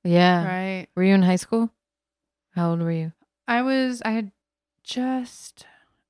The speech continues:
Speaker 2: graduated college, basically.
Speaker 1: Oh.
Speaker 2: But I actually, I mean, my therapist did help me a lot at the time.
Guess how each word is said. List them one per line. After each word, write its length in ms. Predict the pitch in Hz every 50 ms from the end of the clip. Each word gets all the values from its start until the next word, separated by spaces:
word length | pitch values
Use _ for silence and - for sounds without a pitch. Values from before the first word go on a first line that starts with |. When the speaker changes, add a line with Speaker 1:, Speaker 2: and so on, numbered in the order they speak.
| _
Speaker 2:
graduated 640 | - 208 196 190 185 185 190 185 175 165 - 185 -
college, 500 | - - 175 160 160 156 - 165 - -
basically. 680 | - - - 160 - - - - - - - 185 185 - _ _ _ _ _ _ _ _ _ _ _ _ _ _ _ _ _ _ _ _ _ _ _ 220
Speaker 1:
Oh. 160 | 254 302 294
Speaker 2:
But 100 | 214 285
I 40 | 320
actually, 520 | 339 359 392 392 370 - - 370 359 339 277 -
I 40 | -
mean, 200 | 247 254 254 247
my 160 | 233 233 240
therapist 580 | 226 - 262 285 294 - - 269 269 - _ _
did 160 | - 220 240
help 220 | 233 226 214 - -
me 100 | 220 214
a 80 | 208 196
lot 320 | 190 175 175 196 214 220 -
at 100 | 208 196 _
the 60 | -
time. 520 | - _ - 190 185 175 180 190 196 190